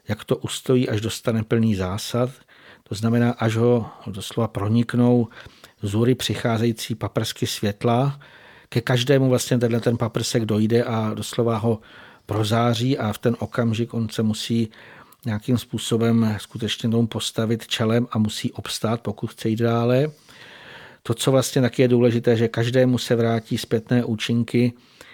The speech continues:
nezodpovědnosti nebo nebdělosti, když třeba nebude chápat, proč a za co s-, musí nyní trpět, protože to už jsme tady uváděli, vše-, že všechno má nějakou příčinu,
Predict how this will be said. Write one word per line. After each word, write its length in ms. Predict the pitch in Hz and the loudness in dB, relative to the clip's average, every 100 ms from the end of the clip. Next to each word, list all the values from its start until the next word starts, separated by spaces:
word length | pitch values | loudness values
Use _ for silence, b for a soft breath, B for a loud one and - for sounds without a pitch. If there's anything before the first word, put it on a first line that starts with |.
| B | B
nezodpovědnosti 1200 | 107 104 127 - 120 117 117 110 - - 120 123 117 | -2 0 -2 0 0 4 2 0 -4 -2 0 0 -2
nebo 200 | 104 101 | -2 -2
nebdělosti, 1000 | 98 92 113 110 113 - 123 123 147 151 B B B B B | -2 0 2 2 -2 -4 2 2 2 -2 B B B B B
když 240 | 110 - | -2 -2
třeba 160 | - 123 | 0 2
nebude 340 | 117 135 127 | 4 4 2
chápat, 460 | 117 120 113 120 - | 2 0 0 -2 -4
proč 380 | - 110 120 113 | -2 2 2 0
a 60 | |
za 140 | 101 107 | -2 -4
co 260 | - 113 | -4 -4
s-, 140 | 110 - - | -6 -12 -14
musí 260 | - - | -8 0
nyní 220 | 107 113 | 2 2
trpět, 680 | 113 101 - 117 123 139 - B B B B B B | 0 -6 2 4 4 0 -14 B B B B B B
protože 340 | - 117 107 113 | -8 -4 -2 0
to 300 | 113 110 104 - | 2 2 -2 -10
už 60 | 110 | -8
jsme 140 | 117 | -4
tady 180 | 110 120 | 0 0
uváděli, 500 | - 110 110 117 120 | 0 0 2 2 2
vše-, 320 | 113 120 113 | 2 -2 -2
že 100 | 104 | -4
všechno 420 | 110 - - - 131 | -4 -4 -2 0 2
má 180 | 120 | 4
nějakou 360 | 123 120 110 127 | 4 2 2 0
příčinu, 760 | 117 - 110 - 123 123 123 | 0 -4 -4 0 4 4 4